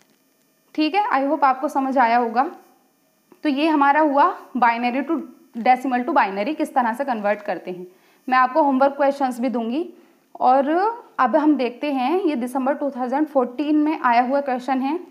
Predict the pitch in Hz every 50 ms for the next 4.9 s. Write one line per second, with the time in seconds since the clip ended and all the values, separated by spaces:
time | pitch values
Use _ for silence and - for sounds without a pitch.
0 | - - _ _ _ - 247 214 277 277 285 285 349 320 392 311 330 302 330 320
1 | 320 330 302 302 302 302 277 277 277 294 277 285 277 254 226 247 262 311 311 320
2 | 320 349 339 320 302 302 311 285 269 277 - - 311 285 262 254 294 302 247 220
3 | 226 233 269 269 - - - 220 208 - 254 254 285 311 359 392 - - - -
4 | _ _ _ - - 220 220 - - 269 214 254 247 262 294 339 359 359